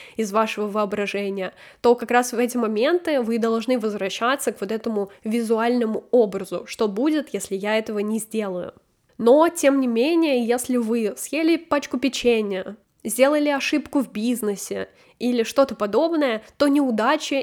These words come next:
это тоже нормально. Не всегда получается с первого раза,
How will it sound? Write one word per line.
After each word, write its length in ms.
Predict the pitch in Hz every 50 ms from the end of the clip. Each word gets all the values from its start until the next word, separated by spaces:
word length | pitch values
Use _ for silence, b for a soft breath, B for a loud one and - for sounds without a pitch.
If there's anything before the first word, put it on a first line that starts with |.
| -
это 220 | 220 233 - 214 180
тоже 460 | - - 233 226 247 254 240 240 233
нормально. 800 | 220 208 208 214 214 214 226 254 233 202 185 160 160 - - _ _ _ -
Не 160 | 220 226 226
всегда 380 | - - - 254 247 311 330
получается 720 | 339 330 320 302 285 - - 302 311 302 302 294 - - 240
с 100 | 247 -
первого 400 | - 233 262 277 294 262 269 277
раза, 460 | 294 285 254 226 202 - - - -